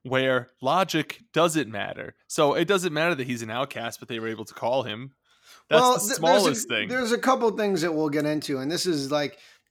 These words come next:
Speaker 2: the spoiler, this is non-spoilers, but there is spoilers for basically every Fast and Furious leading
Speaker 1: Right,
Speaker 2: up
Speaker 1: of
Speaker 2: to
Speaker 1: course,
Speaker 2: this
Speaker 1: of
Speaker 2: point,
Speaker 1: course.
Speaker 2: right? So I don't even, what is this, the
Speaker 1: Uh, well,
Speaker 2: ninth film in the, in
Speaker 1: I,
Speaker 2: the
Speaker 1: yes, this is the ninth film, and, uh, we're, we are fans of the franchise.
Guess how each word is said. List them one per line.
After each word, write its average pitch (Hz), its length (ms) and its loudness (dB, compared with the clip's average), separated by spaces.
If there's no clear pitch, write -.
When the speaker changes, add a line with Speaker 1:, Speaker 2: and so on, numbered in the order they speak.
Speaker 2:
the 185 100 4
spoiler, 240 640 4
this 214 200 0
is 208 140 -2
non-spoilers, 180 1000 2
but 151 240 -2
there 165 120 0
is 196 340 2
spoilers 180 680 2
for 165 220 2
basically 160 560 0
every 151 280 0
Fast 139 380 -2
and 139 180 -6
Furious 127 460 -6
leading 139 160 -2
Speaker 1:
Right, 131 180 2
Speaker 2:
up 131 100 -2
Speaker 1:
of - 40 -20
Speaker 2:
to 135 80 -12
Speaker 1:
course, 127 200 0
Speaker 2:
this - 100 -12
Speaker 1:
of 139 60 -6
Speaker 2:
point, 120 160 -6
Speaker 1:
course. - 420 -10
Speaker 2:
right? 143 240 2
So 165 540 2
I 214 160 2
don't 190 180 4
even, 151 240 0
what 170 160 -2
is 139 80 -4
this, 135 160 -4
the 160 100 -2
Speaker 1:
Uh, 180 60 6
well, 202 220 6
Speaker 2:
ninth 165 180 -6
film 170 300 2
in 165 80 0
the, 160 160 -4
in 160 260 -2
Speaker 1:
I, 151 80 2
Speaker 2:
the 151 320 0
Speaker 1:
yes, 143 420 2
this 147 160 -4
is 156 120 -6
the 147 100 -2
ninth 147 320 -2
film, 139 340 -2
and, 135 180 -2
uh, 147 140 2
we're, 147 300 -2
we 156 180 2
are 165 120 4
fans 139 420 0
of 117 140 0
the 120 80 -4
franchise. - 720 -6